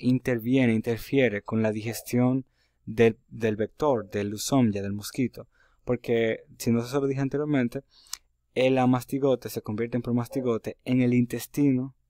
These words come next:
del mosquito. Entonces, después de siete días, se vuelve infectante. Entonces, este mosquito que se volvió infectante va a picar a otro huésped. Y así sigue el ciclo de vida.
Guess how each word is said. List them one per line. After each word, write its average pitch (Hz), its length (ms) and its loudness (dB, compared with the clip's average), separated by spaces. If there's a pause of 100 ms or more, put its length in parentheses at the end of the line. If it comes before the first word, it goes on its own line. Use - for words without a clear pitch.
del 120 480 0 (320)
mosquito. 110 640 -8 (340)
Entonces, 147 400 4
después 135 300 0
de 147 60 2
siete 156 340 0
días, 147 460 -2 (380)
se - 200 0
vuelve 120 260 2
infectante. - 640 -6
Entonces, 151 260 0
este 180 160 -2
mosquito 180 720 -2
que 131 120 -10
se - 120 -8
volvió 120 220 0
infectante 127 640 -4 (360)
va 113 320 0
a 117 80 -2
picar 156 540 0
a 104 160 -8
otro 107 240 -6
huésped. 156 440 -2 (440)
Y 117 100 -6
así 123 300 -4
sigue - 540 -4
el 110 60 0
ciclo 120 260 0
de 123 100 4
vida. 147 320 -2